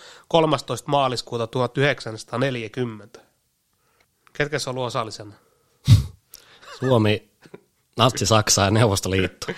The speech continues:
Speaker 1: <laughs> Kyllä. Ja sitten tota, itse asiassa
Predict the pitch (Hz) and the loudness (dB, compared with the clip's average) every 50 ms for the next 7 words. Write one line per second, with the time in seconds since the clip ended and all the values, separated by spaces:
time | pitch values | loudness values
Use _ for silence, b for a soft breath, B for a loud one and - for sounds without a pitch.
0 | - - - - - - 139 135 127 120 113 113 110 107 b b b b b b | -12 -16 -20 -12 -6 -6 -4 -4 -4 -6 -8 -10 -10 -12 b b b b b b
1 | b b b _ _ _ _ _ _ - 123 113 - 156 165 165 165 - 135 127 | b b b _ _ _ _ _ _ -16 -14 -8 -6 -6 -6 -4 -6 -6 -6 -6
2 | - 131 - _ - 131 127 123 - _ _ _ _ _ - 143 - - 160 | -6 -10 -8 _ -2 -2 -2 -2 -4 _ _ _ _ _ -2 -2 0 -2 -2